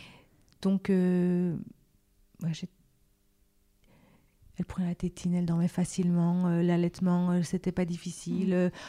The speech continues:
Speaker 1: enfin, tout se, tout se passait, euh, assez bien. À un moment, j'ai voulu arrêter l'allaitement et, euh, euh, j'ai consulté quelqu'un, j'ai trouvé quelqu'un qui m'a expliqué et comment arrêter d'allaiter et, et, et l'aider à, à
Speaker 2: Mm.
Speaker 1: s'endormir le soir, euh, si elle voulait pas la tétine. Enfin,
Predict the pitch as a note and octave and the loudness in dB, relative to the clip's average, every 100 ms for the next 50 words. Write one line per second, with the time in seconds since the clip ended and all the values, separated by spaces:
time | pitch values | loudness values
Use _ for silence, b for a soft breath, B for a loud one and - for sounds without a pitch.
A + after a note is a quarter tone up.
0 | B F3 - F#3+ F3+ - F3+ - _ - | B -4 0 0 -2 -6 -12 -14 _ -6
1 | G3+ G3 F3+ - F#3 F3+ F3 F3 - D3 | -4 -2 -2 0 0 2 0 0 -2 -2
2 | F#3+ F3 F3+ F3 F#3 B B B - G3 | -2 0 0 0 -4 B B B -2 2
3 | G#3+ A3 A#3 G3+ F3+ G#3+ A3 G#3+ G#3 A#3 | 4 6 4 4 2 2 2 0 -4 -2
4 | A3 G#3 G3+ G#3 A3 A#3+ C4 A#3+ F#3 F#3 | -2 -2 -2 -4 -4 -2 -2 -2 -2 -2
5 | F3+ F3+ F3+ b b b _ - - A#2+ | -4 -6 -10 b b b _ -20 -18 -14
6 | A#2 F#3+ F#3+ - G#3 A#3+ G3 G#3+ A3+ G3+ | -8 -6 -4 0 0 0 2 2 2 2
7 | G3 G3 F#3+ - F#3+ F#3+ G3+ G3 F3+ F#3+ | 2 4 2 0 -2 0 0 2 0 0
8 | G3+ F#3+ F#3+ G3+ F#3+ G#3 - G#3 A3 G#3+ | 2 0 0 -6 -4 -4 -4 -4 -4 -2
9 | G#3 G#3 G#3 G3+ G3+ G#3 - F#3+ - G3+ | 0 2 4 4 4 4 6 6 10 12
10 | A3 G3+ B B G#3 G#3+ A3 G3+ F#3+ G3+ | 12 10 B B 6 8 6 4 4 4
11 | G3+ G3 - G#3 G3+ G#3 G#3 G3+ - G3+ | 4 2 4 4 6 6 6 4 4 2
12 | G3 G3 F3+ - F#3+ F3 G3+ G3 G3+ G#3 | 4 2 0 -2 -4 0 2 2 0 0
13 | G3+ G#3+ | 2 2